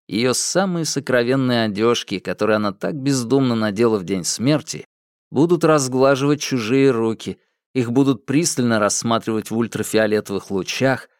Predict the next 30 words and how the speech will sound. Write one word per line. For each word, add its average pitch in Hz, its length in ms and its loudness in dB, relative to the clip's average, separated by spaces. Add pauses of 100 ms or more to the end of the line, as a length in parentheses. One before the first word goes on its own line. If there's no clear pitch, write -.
(260)
а 95 120 -6
может 123 380 0
даже, 143 420 2 (360)
тщательно 160 640 0
описанные 123 640 -2
и - 20 -2
снабженные 120 600 0
новыми 113 380 0
ярлыками, 110 800 2 (240)
они 139 240 2
будут 180 320 0
переданы 156 440 4
в 113 100 -4
руки 156 320 0
судей 143 540 2
и 151 40 2
присяжных 127 800 -2
Королевского 104 840 -2
суда». 71 600 -8 (1500)
Бренда 113 380 0
сознавала, 123 720 0
что - 200 -8
теперь 147 300 -2
никогда 165 640 0
уже 85 180 -6
не 82 100 -10
сможет 131 440 -2
надеть 104 340 -2
свои 104 320 -2
трусики. - 720 -8